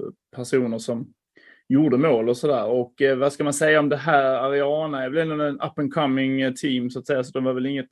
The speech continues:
det är ju inget dynglag, så att säga. Och deras tränare var väl lite så att de gjorde jättebra match, och hade jag varit tränare i Landskrona så hade jag tyckt att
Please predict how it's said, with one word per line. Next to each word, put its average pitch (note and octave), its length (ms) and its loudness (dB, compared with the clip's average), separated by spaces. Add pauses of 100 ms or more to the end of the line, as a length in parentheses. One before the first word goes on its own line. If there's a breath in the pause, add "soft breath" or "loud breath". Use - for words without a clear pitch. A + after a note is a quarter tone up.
(1000)
det A#2+ 80 -8
är A#2+ 40 -2
ju B2 60 0
inget A#2 360 -2
dynglag, C3+ 840 0
så - 100 -12
att A#2 80 -14
säga. A#2 360 -2
Och A#2+ 100 -2
deras B2+ 240 -2
tränare C#3 460 0
var B2+ 120 -2
väl B2+ 120 -4
lite B2+ 200 -2
så C#3 260 0
att A#2+ 140 -6
de C#3+ 200 2
gjorde C#3+ 180 2
jättebra C#3 320 2
match, C3 340 -2
och A#2+ 120 -6
hade B2+ 140 -2
jag B2+ 80 2
varit B2 200 -4
tränare B2+ 280 -2
i - 20 -2
Landskrona B2 580 -4
så B2 120 -16
hade B2 140 -4
jag A#2+ 340 -4
tyckt A2 320 -10 (200)
att A2 240 -14